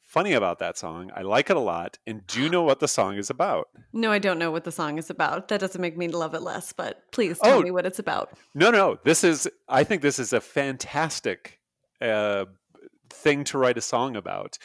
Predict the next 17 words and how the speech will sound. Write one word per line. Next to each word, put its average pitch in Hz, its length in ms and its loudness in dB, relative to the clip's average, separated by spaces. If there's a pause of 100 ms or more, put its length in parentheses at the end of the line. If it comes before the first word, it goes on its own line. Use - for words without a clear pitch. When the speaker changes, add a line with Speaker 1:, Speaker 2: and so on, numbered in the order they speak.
(140)
Speaker 2:
Mm-hmm. 208 120 -2
Speaker 1:
And 117 260 0
I 127 160 2
am 123 120 0
so 147 260 2
impressed 147 380 0
with 95 160 -10
it. 87 60 -10
I 95 120 -4
think 107 140 -8
it's 90 120 -10
very 110 440 0
cool. 104 500 -4 (720)
It 185 200 4
is, 107 520 -2 (120)
and, 117 320 -2
and 107 320 -10